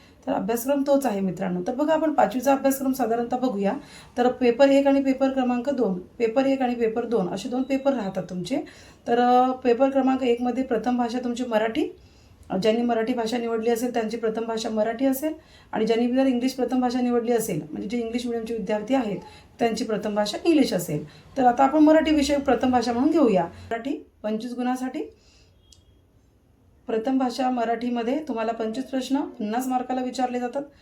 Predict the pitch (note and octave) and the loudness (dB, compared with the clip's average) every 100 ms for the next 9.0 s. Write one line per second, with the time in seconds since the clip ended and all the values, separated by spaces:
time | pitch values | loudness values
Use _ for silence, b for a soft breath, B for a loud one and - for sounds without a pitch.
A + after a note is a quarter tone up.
0 | b _ A3+ A3 C4+ B3 B3 B3 - A#3 | b _ -6 -4 -4 -4 -6 -8 -10 -8
1 | A3+ A3+ - - A3+ A3 B3 C4+ B3+ A#3 | -8 -10 -14 -10 -6 -4 -4 -4 -4 -4
2 | B3+ D4+ B3+ G#3+ A3 A#3+ B3 B3 B3 B3+ | -4 -4 -4 -2 -2 -2 -2 -4 -4 -6
3 | A#3+ B3 A#3+ A#3+ A#3 C#4 D4+ B B B | -6 -4 -4 -2 -2 -4 -6 B B B
4 | - G3+ A3+ D4+ - - - A#3+ A3 B3 | -8 -4 -2 -4 -8 -20 -4 0 0 0
5 | A#3+ A#3+ A#3+ A#3 A3 A#3 A#3+ C#4 A3+ A3 | -2 -4 -6 -2 -2 0 -4 -4 -4 -4
6 | A#3+ A#3 A3+ A#3 A3 A3 D#4+ E4 - F#3+ | -2 -2 -2 -6 -6 -6 -4 -2 -2 -4
7 | - E3 D#3+ B B - G3 G#3+ A3 A#3+ | -6 -10 -12 B B -12 -2 0 0 -4
8 | C#4 B3 A#3+ C4 A3+ A3 C#4 C#4+ A3+ - | -2 -2 -2 -2 -2 -2 -2 -4 -6 -6